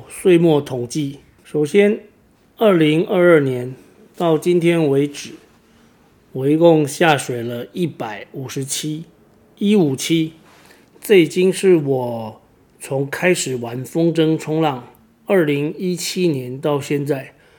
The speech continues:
玩最多的一年。但是从我开始玩，我一直听到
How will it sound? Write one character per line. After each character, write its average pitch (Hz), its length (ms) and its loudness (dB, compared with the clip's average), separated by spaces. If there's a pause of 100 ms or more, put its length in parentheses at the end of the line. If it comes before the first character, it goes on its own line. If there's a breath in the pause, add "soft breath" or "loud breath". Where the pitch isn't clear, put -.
(300 soft breath)
玩 143 260 -4
最 170 240 2
多 160 200 4
的 139 120 0
一 160 100 -4
年。 123 280 -10 (1160 soft breath)
但 247 160 2
是 233 100 0
从 180 240 2
我 156 200 8
开 165 180 0
始 139 180 -2
玩， 113 220 -6 (640 soft breath)
我 165 100 4
一 220 120 6
直 170 160 4
听 190 260 0
到 156 400 2